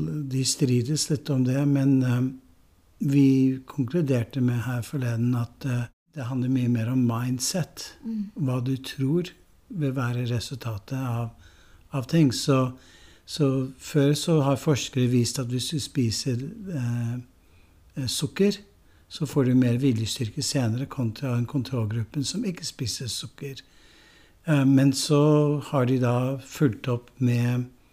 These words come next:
Speaker 1: en annen type gruppe, hvor de ble overbevist om at sukker spilte ingen rolle, og da hadde de like mye viljestyrke uansett. Så, så, og, men d-, hvorfor sukker? Fordi s-, glukose, som er jo sukker i blodet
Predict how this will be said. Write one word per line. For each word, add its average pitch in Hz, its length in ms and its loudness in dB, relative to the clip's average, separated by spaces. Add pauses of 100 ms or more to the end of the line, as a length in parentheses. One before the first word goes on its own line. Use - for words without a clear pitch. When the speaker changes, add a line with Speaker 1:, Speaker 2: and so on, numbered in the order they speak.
(340)
Speaker 1:
en 151 160 0
annen 123 240 -2
type 123 340 -8
gruppe, 120 400 -4
hvor 131 200 -2
de 120 240 0
ble 117 240 -2
overbevist 117 540 -2
om 117 100 0
at 110 100 -6
sukker - 360 -12
spilte - 380 -6
ingen 127 180 0
rolle, 135 400 0 (440)
og 135 100 0
da 131 100 2
hadde 123 240 0
de 127 120 0
like 123 320 -2
mye 120 160 2
viljestyrke 117 800 -4 (180)
uansett. 120 560 -4 (440)
Så, - 240 0 (440)
så, 139 220 -2 (140)
og, 156 300 0
men 147 280 4
d-, 226 140 -6 (280)
hvorfor 143 440 2
sukker? 202 480 0
Fordi 147 320 0
s-, - 280 -6
glukose, 135 920 -4
som 135 320 0
er 127 220 -2
jo 127 200 -2 (220)
sukker - 500 -8
i 123 100 -4
blodet 135 460 -4